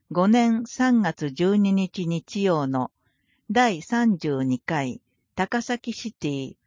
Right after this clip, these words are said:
春名梅マラソン大会に派遣します。申し込み、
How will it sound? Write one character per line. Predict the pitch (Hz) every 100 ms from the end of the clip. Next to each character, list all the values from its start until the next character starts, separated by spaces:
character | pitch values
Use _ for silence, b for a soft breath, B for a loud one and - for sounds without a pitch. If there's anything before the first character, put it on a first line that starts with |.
| _ _
春 | - 233 180
名 | 143 127 -
梅 | 160 214
マ | 226 233
ラ | 226
ソ | - 226
ン | 214
大 | 220 190
会 | - 143 127
に | 127
派 | 127 143
遣 | 151 143
し | 135 139
ま | 135 131
す。 | - - _ _ _ _ _ _ _ _ _ _ _ _ _ _ _ _ _ _
申 | 226 240 240
し | -
込 | 220 202
み、 | 185